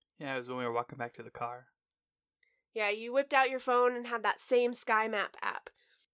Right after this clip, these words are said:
Speaker 2: And you were kind of, like, pointing out different things in the sky to me. That was pretty cool.
Speaker 1: How impressed were you? Honest to goodness.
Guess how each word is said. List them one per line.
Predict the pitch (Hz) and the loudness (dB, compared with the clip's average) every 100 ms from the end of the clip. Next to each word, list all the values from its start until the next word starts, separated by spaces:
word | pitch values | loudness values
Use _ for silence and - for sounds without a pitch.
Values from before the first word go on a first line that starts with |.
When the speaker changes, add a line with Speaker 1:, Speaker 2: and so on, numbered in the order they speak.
| _ _ - | _ _ -2
Speaker 2:
And | 226 233 | -2 0
you | |
were | 226 220 | 0 -2
kind | 240 202 | -2 -6
of, | 196 | -4
like, | 160 - | -6 -6
pointing | 254 240 220 | -4 -2 -2
out | 208 202 | -4 -4
different | - 220 220 - | -6 -10 -12 -10
things | 226 214 208 202 | -10 -8 -8 -8
in | 202 | -10
the | 202 | -10
sky | - 202 202 | -8 -6 -6
to | 208 | -8
me. | 208 214 - _ _ _ _ _ _ _ - | -8 -10 -12 _ _ _ _ _ _ _ -12
That | 226 | -10
was | 220 | -8
pretty | - 220 | -8 -8
cool. | 226 208 _ _ _ _ _ _ - | -4 -6 _ _ _ _ _ _ -14
Speaker 1:
How | 135 131 143 143 147 - _ _ _ _ _ _ - | 4 6 6 4 -2 -4 _ _ _ _ _ _ -2
impressed | 139 - 135 123 - | -2 4 4 4 0
were | 120 117 113 | -4 0 0
you? | 110 104 107 _ _ _ _ _ _ _ | -2 -10 -12 _ _ _ _ _ _ _
Honest | 123 123 131 - | 6 6 6 2
to | |
goodness. | 127 131 117 110 - | 2 2 0 -8 -8